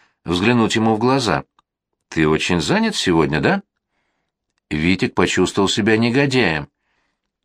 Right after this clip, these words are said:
«Хоть бы пирожков не ел», — подумал он. «Если она сейчас заплачет,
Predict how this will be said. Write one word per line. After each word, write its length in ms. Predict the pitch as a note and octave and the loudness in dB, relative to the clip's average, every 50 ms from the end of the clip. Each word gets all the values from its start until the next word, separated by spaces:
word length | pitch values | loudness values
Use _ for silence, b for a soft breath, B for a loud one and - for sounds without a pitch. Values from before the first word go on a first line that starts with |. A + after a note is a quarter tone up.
| _ _ _ - | _ _ _ -12
«Хоть 280 | - - F2 F2+ F2 | -6 0 2 2 2
бы 140 | E2+ E2+ G2+ | 2 2 0
пирожков 680 | - - A#2 A2+ - F2 - - - A#2+ D3+ D#3+ - | 2 2 0 0 0 -2 -4 -4 -2 -2 -2 0 0
не 220 | - F3+ F#3+ F#3 F3 | 0 0 0 2 2
ел», — 240 | D#3 F#2+ D#2 - b b b b b b b | 0 0 -2 -6 b b b b b b b
подумал 460 | _ G2 F#2 F2 F#2+ F#2 F2 F2+ F2+ F2 | _ -2 0 2 2 2 2 2 2 2
он. 180 | D#2+ D2 C#2 - _ _ _ _ _ _ _ _ _ - | 0 -2 -4 -10 _ _ _ _ _ _ _ _ _ -6
«Если 380 | D2 D2+ E2 F2 D2+ - F2+ F2 | -2 0 0 0 0 0 0 2
она 200 | F2 F2+ F2 D#2+ | 2 2 0 0
сейчас 380 | - G2 - - G2+ F2+ D#2 - | -2 -2 0 0 0 0 2 0
заплачет, 680 | F#2+ G2 - - C3+ D#3+ D#3+ D#3 - - - - - | -2 -2 0 0 0 0 0 0 -2 -4 -6 -6 -14